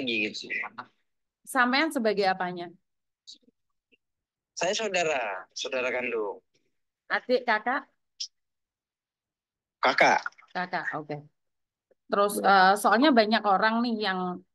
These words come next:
Speaker 2: eh, mengaku saudara, tapi ternyata mereka bukan saudara. Makanya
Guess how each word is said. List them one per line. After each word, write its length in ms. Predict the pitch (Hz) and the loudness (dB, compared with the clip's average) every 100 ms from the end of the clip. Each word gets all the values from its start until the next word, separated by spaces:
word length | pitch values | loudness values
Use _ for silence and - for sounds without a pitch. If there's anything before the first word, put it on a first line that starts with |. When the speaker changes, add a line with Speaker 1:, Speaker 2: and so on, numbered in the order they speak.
| _ _ - | _ _ 0
Speaker 2:
eh, 180 | 185 190 196 | 2 2 2
mengaku 400 | 202 196 196 233 | 0 0 -2 -2
saudara, 480 | 220 185 175 226 | 2 4 6 6
tapi 320 | 233 208 233 233 | 4 -2 -4 -8
ternyata 400 | 196 190 190 240 | -4 -2 0 0
mereka 240 | 220 208 240 | -2 -4 -6
bukan 240 | 175 170 | -4 -4
saudara. 560 | 165 175 165 175 180 - | -2 -2 2 4 4 0
Makanya 560 | 160 160 175 220 233 | -4 -4 -2 0 -2